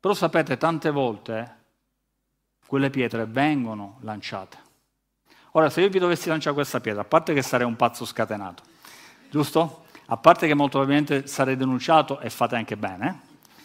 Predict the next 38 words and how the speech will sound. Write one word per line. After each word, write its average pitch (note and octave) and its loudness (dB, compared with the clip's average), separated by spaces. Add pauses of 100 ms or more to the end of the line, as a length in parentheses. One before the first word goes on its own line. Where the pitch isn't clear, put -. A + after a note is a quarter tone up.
(520)
poi C3+ 0
mi B2+ 2
venite A#2+ 0
a A#2 -2
trovare A#2 0
in A2 -6
carcere A#2 0
ogni A2 -8
tanto, A#2+ 0
eh? C3+ 0
Fatemi B2 0
visita A#2+ 0
però, G2+ -10 (280)
che C3 -2
pastore, A#2+ -2
mi A#2 -4
vieni A#2+ -2
a A#2+ 0
trovare. C#3 0 (1500)
Se - -2
la D#3 8
dovessi F3 4
lanciare B2 4
e A2+ -4
dovessi D#3+ 0
colpire D#3 2
qualcuno, G#2 -4 (420)
secondo B2+ -2
voi, G2+ -4 (160)
con A#2+ -6
una B2+ 2
pietra D#3 -2
di C3+ -2
questo C3 -4
calibro, F#2+ -4 (1080)
che C3+ -6
cosa D#3+ 2
succederebbe? A2+ -2